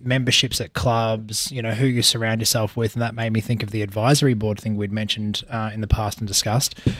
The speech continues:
At what point, well, tell us about an,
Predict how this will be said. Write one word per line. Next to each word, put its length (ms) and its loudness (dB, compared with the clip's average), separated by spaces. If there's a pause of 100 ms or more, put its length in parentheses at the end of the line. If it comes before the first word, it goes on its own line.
(320)
At 140 2
what 220 6
point, 460 4 (720)
well, 120 4
tell 180 4
us 100 4
about 200 6
an, 100 0